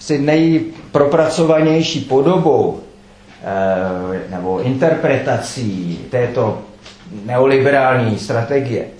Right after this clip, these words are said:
tak, eh, najdeme u současné autorky, která se jmenuje Wendy Bra-, Brownová, a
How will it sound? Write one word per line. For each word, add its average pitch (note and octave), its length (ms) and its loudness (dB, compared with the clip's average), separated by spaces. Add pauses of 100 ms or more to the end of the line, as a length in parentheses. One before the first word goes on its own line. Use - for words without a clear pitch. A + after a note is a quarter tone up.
(560)
tak, B2 420 -2
eh, B2+ 240 4 (840)
najdeme D#3 680 0 (680)
u B2 340 -2 (160)
současné C3+ 600 0
autorky, C3+ 720 2
která B2+ 260 2
se C3+ 140 -2
jmenuje B2+ 520 -2
Wendy B2+ 520 -2 (320)
Bra-, A2+ 360 2
Brownová, A#2 1000 2 (960)
a G#2+ 560 2